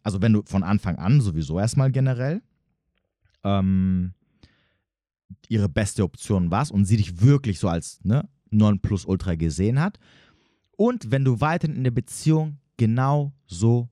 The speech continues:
bleibst. Übrigens, auch hier das beste Beispiel, wenn wir jetzt mal ganz kurz nochmal diese Bodycount-Thematik in den Raum werfen,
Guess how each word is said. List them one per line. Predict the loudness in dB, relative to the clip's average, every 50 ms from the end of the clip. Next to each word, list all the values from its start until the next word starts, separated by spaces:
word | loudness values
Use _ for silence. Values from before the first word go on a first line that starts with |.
| _ _ _ -2
bleibst. | 0 0 0 0 -4 -8 -12 -18 -18 -20 -20 _ _ _ _ _ _ _ _ _ _ -20 -20 _ _ _ _ _
Übrigens, | 2 4 4 4 2 2 0 -2 -2 -6 _ _ _ _ _ _ -6 -2
auch | -2 -2 -2 -2
hier | -4 0 2 2 2 2 0 -2 -2
das | -2 -2 -2 -2
beste | -4 _ -4 -4 -4 -4 -4 -4 -4
Beispiel, | -2 -2 -2 -2 -2 -2 -4 -6 -6 -4 -2 -2 -2 -2
wenn | -2 0 0
wir | -2
jetzt | -2 -2 -2
mal | -2 -2
ganz | -2 -2 -4 -2
kurz | -2 -4 -4
nochmal | -4 -2 -2 -2 -2
diese | -2 -2 -2
Bodycount-Thematik | 0 2 2 0 0 -4 -4 -4 -4 -4 -4 -6 -6 -6 -6 -6 -8 -10
in | -8 -8
den | -6 -6
Raum | -4 -4 -2 -2 -2 -2
werfen, | -4 -4 -6 -6 -6 -8 -8 -8